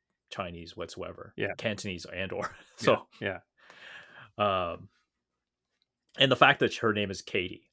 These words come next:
Speaker 1: like, when she's,
Speaker 2: Yeah.
Speaker 1: when they go to Ta Lo and they, and he introduces himself and his sister, and
Speaker 2: Yeah.
Speaker 1: then, like, they both have Chinese names, and
Speaker 2: Yeah.
Speaker 1: then, and Katie.
Speaker 2: Yeah.
Speaker 1: <laughs>
Speaker 2: Yeah. <laughs> Yeah, that's right.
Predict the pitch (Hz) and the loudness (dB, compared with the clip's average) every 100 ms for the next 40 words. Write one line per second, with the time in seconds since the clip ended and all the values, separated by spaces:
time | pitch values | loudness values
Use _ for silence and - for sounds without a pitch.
0 | - 113 127 117 123 117 127 113 127 123 | -4 0 0 0 -2 0 0 4 6 6
1 | - 104 101 92 113 143 - 98 95 - | 4 2 4 2 2 0 -4 -4 -4 -6
2 | - - 101 92 _ _ _ _ - 120 | -12 -12 -12 -12 _ _ _ _ 0 2
3 | 123 123 120 127 113 98 101 104 117 _ | 2 2 2 0 -2 0 2 2 0 _
4 | - 110 107 98 110 101 160 180 - 98 | -8 -4 -2 -2 -2 -2 -2 -4 -6 -4
5 | 98 92 98 98 110 101 110 110 87 101 | -2 -2 -2 -2 0 0 0 0 0 -4
6 | 95 90 87 101 117 90 95 90 92 - | -4 -4 -6 -6 -6 -4 -4 -4 -10 -16
7 | _ _ _ 107 104 104 101 - 117 110 | _ _ _ -2 0 0 -4 4 6 6
8 | 85 - - 98 233 - - - - - | 2 -4 -2 2 0 0 -4 -2 -2 -2
9 | - - 135 - 110 - _ - 139 - | -4 -2 -4 -4 -10 -16 _ -2 0 0
10 | 151 _ _ _ - 117 107 - 113 98 | -2 _ _ _ -20 -18 -18 -6 -4 -4
11 | 113 98 - 101 101 | -6 -8 -6 -4 -4